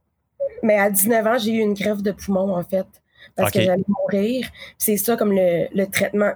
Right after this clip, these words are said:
Speaker 1: ultime, si on veut, mais c'est pas, la greffe, c'est pas une guérison. C'est, ça,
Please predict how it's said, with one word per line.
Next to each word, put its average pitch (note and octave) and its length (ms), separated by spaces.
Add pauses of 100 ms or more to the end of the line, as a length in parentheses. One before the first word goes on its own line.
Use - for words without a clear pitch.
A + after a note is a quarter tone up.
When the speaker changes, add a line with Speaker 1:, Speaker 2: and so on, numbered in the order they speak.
Speaker 1:
ultime, A3+ 500
si A3+ 180
on F#3+ 100
veut, G3+ 140
mais G#3 120
c'est G#3+ 140
pas, B3 240 (340)
la A3 120
greffe, G#3 220
c'est A#3+ 140
pas A3 120
une G#3 100
guérison. F3+ 580
C'est, F#3 320 (300)
ça, G#3 200